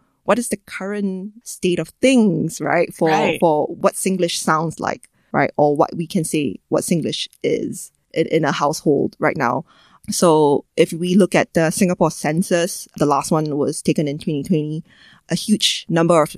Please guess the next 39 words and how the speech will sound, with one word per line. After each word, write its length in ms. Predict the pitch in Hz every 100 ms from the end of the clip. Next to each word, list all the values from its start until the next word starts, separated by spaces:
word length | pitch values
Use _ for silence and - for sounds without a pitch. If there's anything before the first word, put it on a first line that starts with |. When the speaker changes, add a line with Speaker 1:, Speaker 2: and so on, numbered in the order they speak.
| -
Speaker 1:
younger 300 | 165 175 185
population 840 | - 156 143 143 156 147 123 160 _ -
now 300 | 151 151 165
say 240 | - 160 151
that 180 | 147 - -
English 400 | 151 151 147 147
is 300 | 156 - - _ -
the 100 | 147
predominant 600 | 165 160 151 160 160 165
home 240 | 170 151
language. 580 | 139 - - - - - _ -
It 80 | 190
has 160 | 185 -
crossed 460 | - 156 175 -
the 100 | -
fifty 300 | 202 165 -
percent 500 | 160 135 151 151 165
threshold 560 | - 202 - 214 214 220 _
for 380 | 151 139 139 -
the 80 | 175
younger 400 | 156 147 151 151 160
age 220 | - -
groups. 360 | 156 - - - _ _
And 380 | - 156 151 -
that's 200 | 170 -
a 60 | 196
first 400 | - 220 196 -
in 160 | - 151
our 300 | 143 143 139 -
country's 340 | 175 - 143
history. 440 | - 165 - - - _ _
So 140 | - 165
you 220 | 165 165
can 340 | - 165 156 - _ -
also 220 | 247 269
imagine 460 | 185 147 156 165 151
that 160 | 120 - _ _ -
the 120 | 175
English 360 | 190 180 -